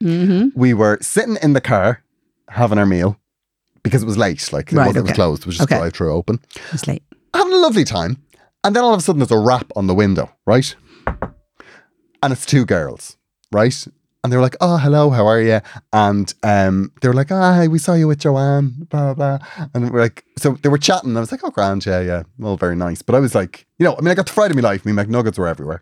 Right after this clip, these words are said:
Speaker 1: I know.
Speaker 2: Um,
Speaker 1: And you were kinda over it.
Speaker 2: Yeah, but I was just kinda like
Speaker 1: And how far was the Golden Arches from the venue?
Speaker 2: Oh, we were nearly home.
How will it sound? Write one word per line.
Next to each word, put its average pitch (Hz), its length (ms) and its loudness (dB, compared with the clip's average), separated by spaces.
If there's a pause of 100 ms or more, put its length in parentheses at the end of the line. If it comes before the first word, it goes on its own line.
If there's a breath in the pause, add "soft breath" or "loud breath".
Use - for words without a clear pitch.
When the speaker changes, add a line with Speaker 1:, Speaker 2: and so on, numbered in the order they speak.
(120)
Speaker 1:
I 156 60 0
know. 151 160 2 (280)
Speaker 2:
Um, 117 340 2
Speaker 1:
And 160 120 2
you 160 80 2
were 147 40 0
kinda 160 220 -2
over 147 240 0
it. - 100 -6 (560)
Speaker 2:
Yeah, 233 220 2
but 185 80 -2
I 202 60 0
was 196 100 -4
just - 140 -12
kinda 196 180 0
like 160 380 -2 (240)
Speaker 1:
And 247 160 2
how 370 160 2
far 330 320 2
was 262 220 -2
the 214 260 -6 (160)
Golden 190 280 -4
Arches 180 380 -6
from 160 160 -6
the 156 80 -6
venue? 160 360 -4 (840)
Speaker 2:
Oh, 240 220 4
we 180 180 -2
were 185 80 -2
nearly 196 240 0
home. 123 380 0